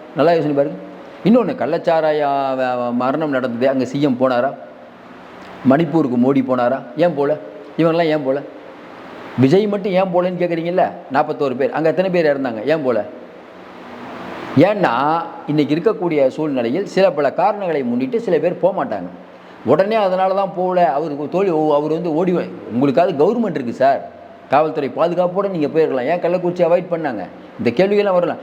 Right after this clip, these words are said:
சார், என்னன்னா, இன்னைக்கு வந்து திமுக, அதிமுக கடந்த காலத்தில் நிறைய தப்பு பண்ணிட்டாங்க. நீங்க எதை நீங்க சொன்னாலும் சரி, இப்ப விஜய் பத்தி ஒரு குற்றம் சாட்டினா, உங்க கை, நாலு கை உங்களையும் குற்றம் சாட்டுது. இதை புரியாமல் இவர்கள் பேசிக் கொண்டிருக்கிறார்கள். இப்ப இந்த சம்பவத்தை சொல்லிக்கிட்டே போலாம், எத்தனை சம்பவங்கள் இது போல தமிழகத்தில் நடந்து கொண்டிருக்கிறது.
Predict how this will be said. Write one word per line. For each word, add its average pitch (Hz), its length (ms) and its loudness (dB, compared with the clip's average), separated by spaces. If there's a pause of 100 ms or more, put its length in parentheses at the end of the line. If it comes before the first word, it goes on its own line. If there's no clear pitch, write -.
(120)
சார், - 160 0
என்னன்னா, 151 680 0
இன்னைக்கு 127 300 -4
வந்து 139 560 2
திமுக, 156 280 0
அதிமுக 131 560 0
கடந்த 135 300 0
காலத்தில் 123 340 0
நிறைய 120 280 2
தப்பு 123 320 -4
பண்ணிட்டாங்க. 107 280 -2 (720)
நீங்க 131 160 6
எதை 151 460 4
நீங்க 214 220 2
சொன்னாலும் 170 440 2
சரி, 139 160 0
இப்ப 139 160 -6
விஜய் 170 240 2
பத்தி 180 180 -2
ஒரு 175 120 0
குற்றம் 170 300 0
சாட்டினா, 143 220 0
உங்க 151 240 0
கை, 175 220 0
நாலு 147 300 2
கை 175 160 -2
உங்களையும் 160 340 -2
குற்றம் 131 260 -2
சாட்டுது. 98 280 0 (480)
இதை 233 260 4
புரியாமல் 196 600 0
இவர்கள் 165 320 0
பேசிக் 180 320 -4
கொண்டிருக்கிறார்கள். 127 580 0
இப்ப - 220 -6
இந்த 117 180 2
சம்பவத்தை 175 500 0
சொல்லிக்கிட்டே 190 520 0
போலாம், 143 200 0
எத்தனை 180 500 0
சம்பவங்கள் 160 600 0
இது 139 180 -4
போல 147 260 0
தமிழகத்தில் 139 580 0
நடந்து 135 280 0
கொண்டிருக்கிறது. 135 600 0